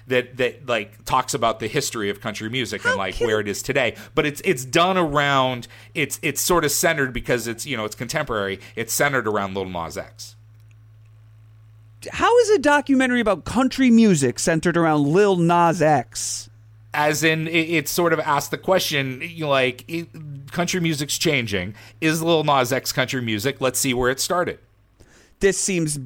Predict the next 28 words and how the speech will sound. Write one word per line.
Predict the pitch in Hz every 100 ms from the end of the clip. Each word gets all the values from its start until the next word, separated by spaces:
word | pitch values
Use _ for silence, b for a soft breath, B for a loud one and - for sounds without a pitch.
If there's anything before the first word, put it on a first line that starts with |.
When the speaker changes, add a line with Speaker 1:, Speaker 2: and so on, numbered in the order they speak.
| 131
Speaker 2:
like | 139 135
bullshit, | 143 143 - 135 -
and | 147
it |
seems | - 160
like | 147
a | 143
show | - 143
made | 131 127
for | -
children. | 117 - 120 117 107 160 B
You | 147
can't | 165 170
cover | - 151 139
the | 135
history | 127 - 139
of | 117
country | - 127 127
music | 120 113 110
in | 107
thirty | - 123 117
minutes. | 117 110 117
And | 135 127
Speaker 1:
They | 220
actually | 240 285 370 294
Speaker 2:
especially |
Speaker 1:
did | 208 208
a, | 175